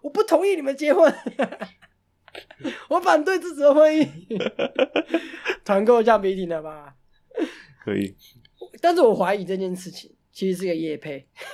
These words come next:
Speaker 2: <laughs> 业配橡皮艇。
Speaker 1: 对啊，什么橡皮艇可以那么好？我他妈也买一艘。
Speaker 2: 对，这我也买一艘，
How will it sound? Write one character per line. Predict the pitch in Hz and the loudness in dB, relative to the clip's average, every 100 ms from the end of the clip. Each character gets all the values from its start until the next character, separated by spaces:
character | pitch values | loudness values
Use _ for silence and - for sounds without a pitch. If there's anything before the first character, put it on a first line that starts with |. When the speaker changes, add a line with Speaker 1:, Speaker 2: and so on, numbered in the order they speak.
| - 180 | -16 -10
Speaker 2:
<laughs> | - 165 214 185 - | -2 0 0 -4 -4
业 | 117 | -2
配 | 113 113 | 2 2
橡 | 123 104 | 2 2
皮 | 95 | 0
艇。 | 98 85 - - - - - - | -2 -6 -10 -18 -14 -12 -14 -14
Speaker 1:
对 | - 381 | -4 2
啊， | 359 370 - _ | 2 2 -4 _
什 | - 185 | -12 -6
么 | |
橡 | 214 277 | -2 0
皮 | 233 | 0
艇 | 208 | -2
可 | 196 | -2
以 | |
那 | 208 | -2
么 | 214 | -2
好？ | 196 156 - _ - _ | -4 -6 -10 _ -20 _
我 | 220 | -2
他 | 233 | 2
妈 | 285 | 4
也 | 285 247 | 4 4
买 | 185 | 2
一 | 202 | -4
艘。 | 208 190 185 | -2 0 2
Speaker 2:
对， | 113 101 | 0 0
这 | 98 113 | 0 -2
我 | 113 | 0
也 | 107 | 0
买 | 98 | 0
一 | 92 | 0
艘， | 98 90 95 | 0 -2 -4